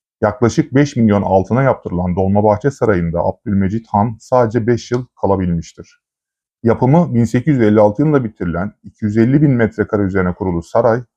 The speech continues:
ana bina dışında saray ahırları, değirmenler, eczaneler, mutfaklar, kuşluklar, camhane, dökümhane, dokumahane, tatlıhane gibi çeşitli amaçlarda kullanılan on altı bölümden oluşmuştur.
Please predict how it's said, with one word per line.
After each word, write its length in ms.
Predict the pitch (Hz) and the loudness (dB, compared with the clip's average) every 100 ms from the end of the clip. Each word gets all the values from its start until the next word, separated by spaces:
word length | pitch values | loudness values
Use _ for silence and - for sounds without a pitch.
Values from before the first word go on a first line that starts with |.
| - | -6
ana 240 | 113 120 | -2 0
bina 280 | 107 104 120 | 0 0 0
dışında 560 | 117 87 80 85 95 _ | -4 -6 -4 -4 -4 _
saray 360 | _ 101 104 120 | _ 0 2 2
ahırları, 500 | 107 90 82 78 92 | 2 0 -2 -6 -10
değirmenler, 840 | 107 101 104 104 107 104 87 - - | -4 0 2 2 2 2 -2 -4 -8
eczaneler, 800 | 101 95 104 104 104 82 - _ | -8 -2 0 0 0 -2 -6 _
mutfaklar, 640 | 117 107 - 107 - 87 85 _ _ _ _ _ _ _ - | -12 -10 -4 -4 -2 -6 -6 _ _ _ _ _ _ _ -4
kuşluklar, 560 | 117 - 120 98 90 110 | -2 0 -2 0 -2 0
camhane, 720 | 107 117 110 113 107 87 87 | 0 0 0 0 0 -2 -2
dökümhane, 680 | 104 - 110 107 107 90 90 | -4 -4 -4 0 0 -2 -4
dokumahane, 760 | 101 113 113 101 107 95 98 | -4 -2 0 2 2 0 -2
tatlıhane 600 | - 107 - 107 110 113 | -2 -4 0 0 0 0
gibi 320 | 131 101 85 - _ _ _ | -2 -2 -4 -6 _ _ _
çeşitli 420 | _ 101 113 - | _ -4 -4 -2
amaçlarda 520 | 147 113 104 95 90 92 | 0 0 0 0 0 -2
kullanılan 580 | 135 127 90 90 131 - | -2 0 2 0 -2 0
on 140 | 123 | 2
altı 320 | 120 104 104 | 2 0 -2
bölümden 460 | 92 92 95 123 - | -2 0 0 -2 -4
oluşmuştur. 600 | - 98 98 92 - - | -6 -6 -8 -12 -18 -20